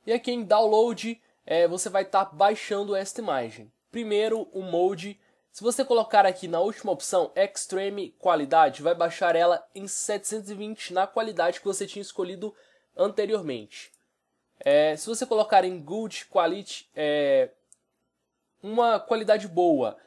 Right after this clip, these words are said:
Balanced é uma qualidade média e Fast Render,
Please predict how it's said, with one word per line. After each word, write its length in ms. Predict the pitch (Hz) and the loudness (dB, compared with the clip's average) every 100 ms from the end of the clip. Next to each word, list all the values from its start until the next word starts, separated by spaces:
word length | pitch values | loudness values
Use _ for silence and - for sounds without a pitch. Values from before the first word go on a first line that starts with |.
| _ | _
Balanced 840 | 143 180 185 202 226 - 220 - - | 2 6 6 6 0 -2 -2 -6 -4
é 80 | 185 | -2
uma 160 | 202 | -2
qualidade 440 | 202 208 180 185 180 | -2 -2 0 0 -2
média 560 | 185 175 185 180 190 - | -2 0 0 -2 -6 -6
e 120 | 190 | -14
Fast 500 | - 175 175 190 - | -6 0 2 0 -8
Render, 520 | 175 180 185 190 190 | -8 -8 -4 -6 -6